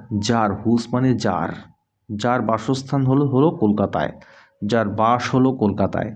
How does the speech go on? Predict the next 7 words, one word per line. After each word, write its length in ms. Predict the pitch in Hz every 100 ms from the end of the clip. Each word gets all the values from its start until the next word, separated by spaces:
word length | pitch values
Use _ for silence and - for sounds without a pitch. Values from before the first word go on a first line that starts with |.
| -
লিভিং 360 | 101 107 120 113
প্লেস 280 | 120 117 120
মানে 180 | 123
কি? 120 | 123 156
বাসস্থান 840 | 110 98 110 104 - 131 104 104 - - _ _
বা 400 | 98 131 277 - - -
বাস 380 | 101 92 92 90